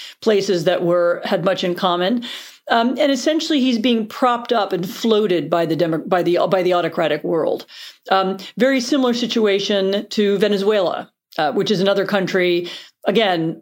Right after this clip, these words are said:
totally different geographically, historically, everything else, but also very weak regime, very unpopular,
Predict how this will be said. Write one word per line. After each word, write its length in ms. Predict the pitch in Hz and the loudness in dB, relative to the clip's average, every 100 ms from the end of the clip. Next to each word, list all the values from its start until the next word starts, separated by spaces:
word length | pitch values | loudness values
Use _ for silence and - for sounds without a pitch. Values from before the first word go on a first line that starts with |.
| - - | -14 -2
totally 320 | 233 202 190 | 0 2 0
different 360 | 214 220 208 | 0 0 -2
geographically, 640 | 160 185 170 208 202 214 175 | 0 0 2 0 0 -2 -2
historically, 540 | 185 185 185 175 180 | -2 0 0 0 0
everything 320 | 160 165 175 | 0 0 0
else, 240 | 214 269 262 | 0 0 -2
but 160 | 220 | -4
also 540 | 208 214 214 - 185 175 | -2 0 0 0 0 0
very 320 | 165 208 196 | 0 0 0
weak 260 | 185 175 185 | -2 -4 -2
regime, 580 | 165 190 202 208 233 233 - _ | 0 0 2 2 0 -4 -14 _
very 260 | 170 214 202 | 0 2 2
unpopular, 840 | 180 175 196 196 214 214 220 240 | 0 -2 -2 0 0 2 0 -2